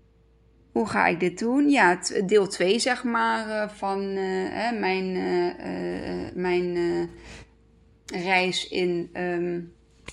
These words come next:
de eetuitdaging en het opvoeden en, eh, eh, mijn waarheid.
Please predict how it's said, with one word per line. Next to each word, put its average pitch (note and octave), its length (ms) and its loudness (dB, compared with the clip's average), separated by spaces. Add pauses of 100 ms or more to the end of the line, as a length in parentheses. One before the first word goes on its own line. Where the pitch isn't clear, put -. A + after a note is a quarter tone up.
(260)
de - 140 -6
eetuitdaging F3 1080 0
en F3 320 0
het E3+ 160 -4
opvoeden F3 760 -2
en, E3 480 -4
eh, E3 460 -8
eh, E3 120 -6
mijn E3 220 -2
waarheid. F3+ 680 -2